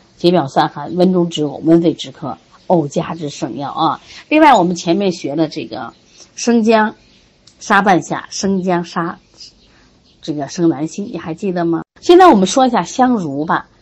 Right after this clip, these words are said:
香茹这个药呢，这在夏季的时候我们用的比较多啊，它叫夏日之麻黄，夏日之麻黄啊，也能发汗解表。你看它发汗力是不是挺强的？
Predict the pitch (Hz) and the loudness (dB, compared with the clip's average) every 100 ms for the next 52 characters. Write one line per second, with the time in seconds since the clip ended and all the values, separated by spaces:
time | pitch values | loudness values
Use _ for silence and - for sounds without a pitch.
0 | _ - 359 392 302 247 233 196 202 175 | _ 0 4 6 6 4 2 2 4 4
1 | 147 131 139 147 143 135 143 - - 156 | 2 -4 -6 -8 -6 -6 -4 -2 -4 -4
2 | 139 123 131 143 - 131 147 156 139 143 | -10 -10 -14 -16 -12 -6 0 0 0 -6
3 | 139 139 147 147 151 127 - - - - | -8 -8 -4 -2 -2 -4 -8 -20 -20 -6
4 | 175 180 - - 349 269 170 170 151 175 | 0 0 0 -4 -2 0 0 0 -2 -4
5 | 165 - 160 - 123 139 143 _ _ _ | -4 -4 -6 -6 -8 -8 -16 _ _ _
6 | _ - - 254 175 160 151 - 143 - | _ -4 0 2 2 0 0 -6 -8 -8
7 | 147 - - 147 123 - _ _ _ - | -12 -10 -8 -6 -6 -10 _ _ _ 4
8 | 170 170 220 - 185 175 147 143 160 170 | 6 6 4 2 0 0 -2 -2 0 2
9 | 254 269 262 247 233 214 208 190 - 147 | 2 0 -2 0 2 0 -2 -6 -6 -6
10 | 143 147 151 139 | -6 -8 -8 -10